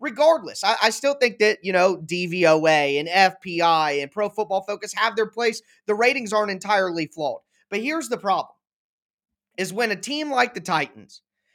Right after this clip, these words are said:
outperforms what the numbers say, defies what the numbers say, these guys, instead of saying, "Hey, you know, it's pretty crazy that the Titans have been as good as they have been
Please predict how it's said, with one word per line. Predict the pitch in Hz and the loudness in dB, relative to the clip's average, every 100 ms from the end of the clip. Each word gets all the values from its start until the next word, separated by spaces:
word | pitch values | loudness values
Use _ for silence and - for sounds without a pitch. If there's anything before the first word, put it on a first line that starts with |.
| _ _ - | _ _ 2
outperforms | 233 294 - 262 - 214 190 147 107 - _ | 4 4 -4 -10 -6 -6 -4 -4 -8 -20 _
what | - 220 233 | 2 2 2
the | 185 | 0
numbers | 190 185 165 139 | 2 0 -2 -6
say, | - 120 - _ _ _ | -6 -8 -8 _ _ _
defies | 226 233 247 262 240 151 127 | -2 0 0 -2 -2 -4 -8
what | 165 220 233 | -4 -4 -2
the | |
numbers | 185 202 202 151 123 | 0 0 0 -4 -8
say, | - 104 _ _ _ _ - | -8 -10 _ _ _ _ -10
these | 220 302 233 | -6 -4 -6
guys, | 170 240 294 226 151 160 - _ _ - | 0 2 2 0 -2 -6 -14 _ _ -4
instead | 220 185 262 262 | -4 0 0 0
of | 247 | 0
saying, | - 233 208 | 0 0 2
"Hey, | 208 285 170 - _ _ _ | 2 2 0 -8 _ _ _
you | 143 | -2
know, | 190 | 0
it's | 208 | 0
pretty | 208 254 262 | -4 -6 -6
crazy | - 262 262 233 233 | -2 0 0 -2 -6
that | 196 196 | -6 -10
the | |
Titans | 180 202 220 214 214 190 _ _ _ | -2 2 2 0 -10 -12 _ _ _
have | 190 202 | 0 0
been | 165 220 | 2 0
as | 196 | 0
good | 156 180 226 208 | -4 0 0 2
as | 180 156 | -2 0
they | 190 190 | 2 4
have | 185 156 | 2 0
been | 143 240 202 | 0 2 2